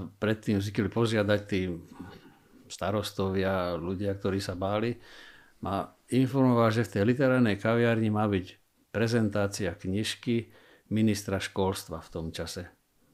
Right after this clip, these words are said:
Bol nejaký spisovateľ a tam chcel predstaviť svoje dielo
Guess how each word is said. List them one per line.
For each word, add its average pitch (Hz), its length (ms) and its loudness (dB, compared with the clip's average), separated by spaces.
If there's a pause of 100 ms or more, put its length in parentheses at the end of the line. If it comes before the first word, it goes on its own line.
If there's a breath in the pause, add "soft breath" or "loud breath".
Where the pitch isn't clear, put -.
(440)
Bol 85 240 -8
nejaký 85 260 -8
spisovateľ 107 800 -2
a 95 80 -8
tam 113 240 0
chcel 98 160 -2
predstaviť 101 580 0
svoje 92 400 -4
dielo 104 540 0